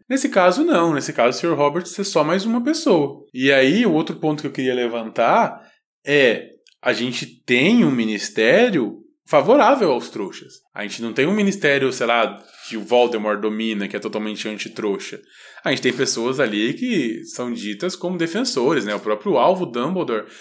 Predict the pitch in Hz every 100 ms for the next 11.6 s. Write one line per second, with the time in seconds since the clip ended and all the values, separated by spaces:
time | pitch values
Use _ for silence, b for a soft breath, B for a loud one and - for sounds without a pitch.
0 | B B 113 120 127 - 143 120 110 110
1 | 120 120 123 110 110 127 190 185 180 147
2 | 143 135 120 110 117 104 107 - 104 95
3 | 95 _ _ 123 120 120 127 123 135 135
4 | 131 254 - 277 156 131 123 - 120 110
5 | 110 - 131 120 113 127 127 110 107 117
6 | 107 113 110 - 113 120 113 110 107 -
7 | 104 90 85 - 117 101 - 123 131 160
8 | 160 165 160 156 151 143 151 160 127 131
9 | 151 185 170 135 107 101 - - _ _
10 | _ _ 123 - 110 131 170 139 - -
11 | _ _ - - 95